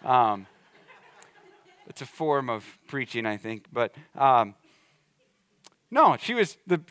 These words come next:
the, the preacher was getting preached to. See, and it was just, it was a verse and, and an obnoxious card. We don't need to get into this, but, um,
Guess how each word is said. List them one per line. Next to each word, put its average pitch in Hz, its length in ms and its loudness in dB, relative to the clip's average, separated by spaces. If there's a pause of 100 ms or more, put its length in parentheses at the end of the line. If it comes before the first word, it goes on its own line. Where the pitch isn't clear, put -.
(120)
the, 185 140 -8
the 180 160 -6
preacher 240 340 -2
was 208 120 -2
getting 208 220 0
preached 233 360 -6
to. 131 220 -2 (180)
See, 214 400 -8 (440)
and 208 120 4
it 226 60 -2
was 220 140 0
just, 277 200 -2
it 226 80 4
was 233 120 0
a 208 80 4
verse 196 480 0
and, 175 140 -2
and 165 220 0
an 151 180 -2
obnoxious 151 580 2
card. 95 640 0
We 165 120 2
don't 147 160 0
need 113 140 -8
to 98 60 -14
get 85 120 -14
into 85 220 -16
this, - 220 -16
but, 131 180 -4 (260)
um, 131 360 4